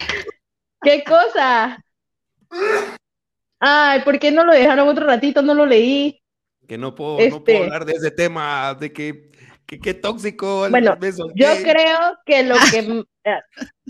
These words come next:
Speaker 1: lejos de una relación de, de pareja, creo que lo que,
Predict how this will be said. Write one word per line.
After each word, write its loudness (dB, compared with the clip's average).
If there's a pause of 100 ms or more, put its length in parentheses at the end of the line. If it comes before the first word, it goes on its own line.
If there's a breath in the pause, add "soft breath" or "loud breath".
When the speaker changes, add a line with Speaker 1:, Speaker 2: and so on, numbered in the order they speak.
(100)
Speaker 1:
lejos 4
de 4
una 4
relación 2 (120)
de, 2
de 2
pareja, 2 (120)
creo 4
que 2
lo 2
que, 0